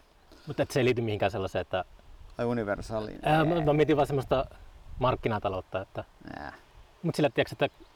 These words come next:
Speaker 1: just puhutaan riskeistä, niin jos ei ota riskejä, niin on mahdotonta tehdä mitään kiinnostavaa.
Speaker 2: Niin, niin.
Speaker 1: Ja sit ihmiset ottaa vähemmän ja vähemmän riskejä. Ajat on epävarmoja, vaikka ne aina on niitä, niinku epävarmoja, mutta,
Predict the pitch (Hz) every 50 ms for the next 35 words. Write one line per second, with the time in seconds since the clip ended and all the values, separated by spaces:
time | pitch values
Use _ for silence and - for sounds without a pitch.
0 | - - - - - 156 143 - - - 131 127 - 135 127 139 139 - - -
1 | 107 98 - - 101 98 98 95 - - - - - - - - - - - -
2 | 120 - 143 135 139 127 139 123 117 131 135 - - - - 95 95 95 92 -
3 | - - - - - - - - - - - - 120 120 117 - - 131 139 131
4 | 135 160 - 110 98 92 98 95 - - - - - - - - - - - -
5 | - - - - - - - - - - - - - - - - - - - 127
6 | 113 110 104 95 98 95 104 95 - - 113 104 95 90 - - 104 - - -
7 | - - 120 120 117 113 117 120 113 - _ - 117 110 110 110 113 110 - -
8 | - 123 110 - - - 147 123 131 - 160 - - 131 117 117 117 127 113 107
9 | 107 110 107 113 104 101 - 110 110 - - - - - - - _ _ _ _
10 | _ - _ _ _ _ _ - _ _ _ - 117 117 110 101 - 110 107 -
11 | - - - - - - - - _ _ _ _ - 113 - 120 98 101 98 98
12 | 95 92 92 95 98 - - - - 110 - - 98 98 98 101 98 113 110 104
13 | 95 87 87 - _ - _ _ - 113 - - - 104 95 - 104 107 104 107
14 | 101 101 101 107 117 - - 135